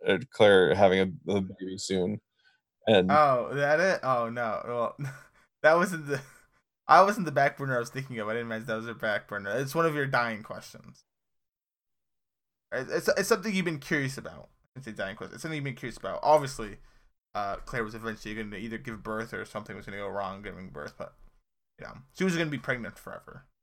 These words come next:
Speaker 2: you could say.
Speaker 1: Right.
Speaker 2: Um, but one of your quest-, I thought, I thought,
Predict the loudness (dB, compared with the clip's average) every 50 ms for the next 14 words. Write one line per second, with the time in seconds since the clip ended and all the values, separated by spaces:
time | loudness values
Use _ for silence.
0 | _ _ _ _ -20 -16 -14 -12 -12 -12 -12 -4 -4 -4 -4 -4 -8 _ _ _
1 | _ _ _ _ _ _ _ _ _ _ _ _ _ _ 0 0 2 2 0 0
2 | -2 -4 -8 -12 -14 -16 -20 -20 _ _ _ _ _ _ _ _ _ _ _ _
3 | _ _ _ _ -4 -2 -2 -2 -6 -12 -6 -4 -2 -2 -2 -2 -4 -4 -8 -8
4 | -4 -4 -4 -4 -2 2 4 4 4 4 2 2 0 2 0 -2 -2 -4 -4 -4
5 | 0 0 2 2 2 2 0 0 -2 -6